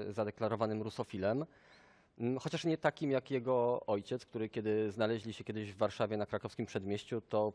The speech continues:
powiedział Mac-, <clears throat> małemu, e, Mackiewiczowi, że, e, krakowskie przedmieście to tak jak u nas Newski Prospekt.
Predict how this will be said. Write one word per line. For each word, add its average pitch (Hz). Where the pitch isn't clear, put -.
powiedział 104
Mac-, 104
<clears throat> 104
małemu, 104
e, 104
Mackiewiczowi, 107
że, 104
e, 104
krakowskie -
przedmieście 135
to -
tak -
jak -
u 135
nas 117
Newski 117
Prospekt. -